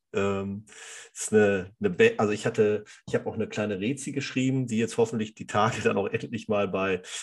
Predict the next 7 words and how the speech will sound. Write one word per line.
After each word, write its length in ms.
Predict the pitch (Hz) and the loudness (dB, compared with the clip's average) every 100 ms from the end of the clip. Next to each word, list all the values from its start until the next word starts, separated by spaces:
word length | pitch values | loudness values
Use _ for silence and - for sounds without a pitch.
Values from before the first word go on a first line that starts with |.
| - | -12
Pretty 320 | - 113 110 107 | 4 4 6 0
in 100 | 101 | 2
Noise 320 | 98 98 - | 4 2 -2
erscheint. 640 | 104 - 110 135 185 - - - - - | -2 2 4 4 2 -4 -14 -16 -16 -4
Ähm, 560 | 110 110 110 107 107 107 - | 2 4 4 2 0 -2 -6
ich 200 | - 123 | -4 -4
hatte 520 | 117 110 101 101 | 0 2 2 -2